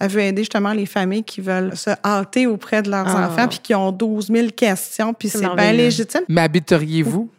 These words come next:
Speaker 3: dans une
Speaker 1: Ben,
Speaker 3: maison ?
Speaker 1: c'est ça que je me suis posé comme question parce
Speaker 3: Oui.
Speaker 1: que oui, peut-être, effectivement,
Speaker 3: Ok.
Speaker 1: mais tu sais, je pense que tout le monde a besoin d'avoir son espace quand même, là, puis que ça prendrait des lieux qui seraient quand même vastes, mais
Speaker 3: Oui.
Speaker 1: tu sais,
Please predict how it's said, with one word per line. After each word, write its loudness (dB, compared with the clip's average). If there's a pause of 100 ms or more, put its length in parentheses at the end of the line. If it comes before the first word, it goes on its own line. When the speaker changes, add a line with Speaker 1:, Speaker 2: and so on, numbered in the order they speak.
(120)
Speaker 3:
dans -6 (280)
une 2
Speaker 1:
Ben, 4
Speaker 3:
maison ? 6
Speaker 1:
c'est 4
ça 4
que 6
je 0
me 2
suis -2
posé 2 (160)
comme 2
question -4 (140)
parce -4
Speaker 3:
Oui. 2
Speaker 1:
que 4
oui, -4 (160)
peut-être, -6
effectivement, -4
Speaker 3:
Ok. 0
Speaker 1:
mais 0
tu -12
sais, -4
je -6
pense 0
que -4
tout -6
le 2
monde -2
a -2
besoin -4
d'avoir 0
son 0
espace -4
quand 2
même, -2
là, 0
puis -14
que -16
ça -4
prendrait -2
des -2
lieux -6
qui -16
seraient -6
quand -6
même -4
vastes, -4
mais 2
Speaker 3:
Oui. 2
Speaker 1:
tu 2
sais, -6